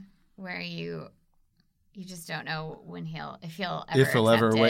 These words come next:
Speaker 2: wa-,
Speaker 1: it.
Speaker 2: if he'll ever break out of his delusion, or if
Speaker 1: Yeah.
Speaker 2: he'll just live in his head and in his fantasy forever. Who knows? I mean, at some point he'll get caught, right? But <laughs> we don't have to go there.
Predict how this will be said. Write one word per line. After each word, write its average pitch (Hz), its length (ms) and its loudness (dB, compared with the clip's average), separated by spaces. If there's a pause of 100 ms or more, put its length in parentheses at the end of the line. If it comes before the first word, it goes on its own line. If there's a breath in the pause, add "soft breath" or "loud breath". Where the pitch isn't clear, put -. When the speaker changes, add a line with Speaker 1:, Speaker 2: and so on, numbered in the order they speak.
(140)
Speaker 2:
wa-, 131 100 0
Speaker 1:
it. 131 140 2
Speaker 2:
if 117 100 0
he'll 120 140 2
ever 117 180 4
break 107 260 2
out 104 140 2
of 101 80 0
his 98 140 -2
delusion, 101 580 -4
or 113 120 2
if 101 40 0
Speaker 1:
Yeah. 98 40 -6
Speaker 2:
he'll 107 100 0
just 101 180 -2
live 104 200 0
in 101 100 2
his 98 200 2
head 104 300 0
and 90 100 -2
in 95 160 2
his 92 500 -4
fantasy 98 640 -4 (420)
forever. 90 360 -4
Who 95 140 -4
knows? 95 260 -2
I 107 40 -2
mean, 113 100 2
at 104 80 0
some 120 180 2
point 95 220 -4
he'll 82 80 -6
get 78 160 -10
caught, - 320 -8
right? 95 240 -6
But - 200 -12
<laughs> - 60 -16
we - 160 -2
don't 117 100 -2
have 98 100 -4
to 95 80 -8
go 85 180 -6
there. 90 240 -4